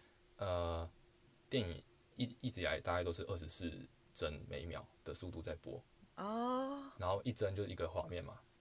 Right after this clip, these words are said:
Speaker 1: 因为人的肉眼的能够捕捉的帧数的关系，所以二十四格、二十四帧的电影会让，会有一点点的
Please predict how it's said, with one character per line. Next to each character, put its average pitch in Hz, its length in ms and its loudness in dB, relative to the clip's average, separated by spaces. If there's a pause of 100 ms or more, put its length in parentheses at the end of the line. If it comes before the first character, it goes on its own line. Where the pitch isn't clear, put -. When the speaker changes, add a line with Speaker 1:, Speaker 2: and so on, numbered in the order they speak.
(200)
Speaker 1:
因 131 100 4
为 127 120 8 (220)
人 92 240 6
的 92 100 6
肉 101 200 6
眼 82 160 0
的 80 160 0 (100)
能 90 140 0
够 95 100 4
捕 82 180 -6
捉 85 220 2
的 - 160 2 (100)
帧 85 240 0
数 85 160 -4
的 - 120 -8
关 - 240 -8
系， - 240 -8
所 - 160 -2
以 82 100 0 (380)
二 120 120 6
十 98 80 4
四 90 320 2 (600)
格、 - 300 -2 (200)
二 113 120 2
十 87 100 0
四 87 160 0
帧 78 260 2 (540)
的 - 300 0
电 90 140 2
影 - 120 -8 (360)
会 101 140 0
让， 98 300 2
会 - 160 2
有 107 100 8
一 107 80 2
点 92 140 0
点 82 180 0
的 65 180 -2